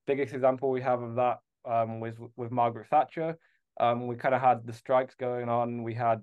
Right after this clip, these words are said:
the Falklands War, and that kind of allowed the government to privatize a number of government services and also put the U K on a political course of neoliberalization. Um,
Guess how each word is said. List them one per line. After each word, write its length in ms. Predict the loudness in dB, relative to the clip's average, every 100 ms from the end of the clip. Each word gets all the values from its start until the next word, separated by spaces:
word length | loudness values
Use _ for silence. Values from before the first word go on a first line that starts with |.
| -4
the 80 |
Falklands 560 | -6 -2 -2 -4 -8 -8
War, 440 | -4 0 0 -2 -6 _ _ _
and 180 | -2 2
that 200 | 6 4
kind 140 | 2 -2
of 80 | 2
allowed 340 | 4 4 2
the 100 | -4
government 480 | -4 -4 -4 -8 -8
to 400 | -4 -2 -2 -6 0
privatize 440 | 2 2 2 2
a 60 | 2
number 320 | 0 0 -2
of 120 | -6
government 420 | -4 -4 -4 -8 -4
services 580 | -2 -2 -4 -8 -8 -12 _ _ -10
and 100 | -4
also 200 | -4 -4
put 180 | -4 -4
the 100 | -4
U 120 | -6
K 180 | -2 0
on 160 | 2
a 180 | 2 0 -2 _ _
political 440 | -2 -2 -2 -6 -6
course 380 | -4 -4 -4
of 140 | -8 -6
neoliberalization. 1080 | -4 -2 -2 -2 -2 -2 0 -4 -6 -10 -16 -20 _ _ 2
Um, 540 | 6 6 4 0 -8